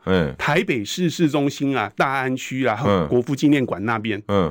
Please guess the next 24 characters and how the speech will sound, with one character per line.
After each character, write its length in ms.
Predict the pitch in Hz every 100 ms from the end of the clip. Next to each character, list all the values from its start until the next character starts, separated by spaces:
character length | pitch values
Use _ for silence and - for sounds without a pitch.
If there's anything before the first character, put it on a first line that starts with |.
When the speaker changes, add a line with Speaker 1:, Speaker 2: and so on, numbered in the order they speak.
| -
Speaker 2:
两 300 | 143 131 131
房 280 | 143 135 151
的 120 | 160
哦， 140 | 151
Speaker 1:
嗯。 40 | 123
Speaker 2:
两 240 | 131 98
房 160 | 139 165
型， 200 | - 104
二 120 | 202
十 220 | 160 - 139
五 100 | 127
坪 240 | 117 101
而 80 | 104
已。 140 | 90 _ _ _ -
你 260 | 165 120
猜 160 | 110 170
猜 100 | 151
总 220 | 143 101
价 160 | 131 120
多 120 | 127
少？ 240 | 117 170 - - - 311 392 - 247 _ - - - - - _
Speaker 1:
一 60 | 98 90 _
三 80 | 90
八， 560 | 90 92 92 92 98